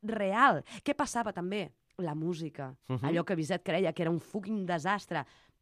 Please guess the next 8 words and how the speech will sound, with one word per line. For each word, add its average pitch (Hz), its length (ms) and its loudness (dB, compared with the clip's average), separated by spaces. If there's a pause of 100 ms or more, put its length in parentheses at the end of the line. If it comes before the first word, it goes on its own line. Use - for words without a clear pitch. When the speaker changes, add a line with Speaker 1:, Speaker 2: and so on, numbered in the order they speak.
(120)
Speaker 1:
No, 220 380 8
perquè 190 320 0
les 180 200 -2
melodies 185 400 -4
tan 269 340 2
brillants, 196 600 2
en, 185 240 0
en 190 160 0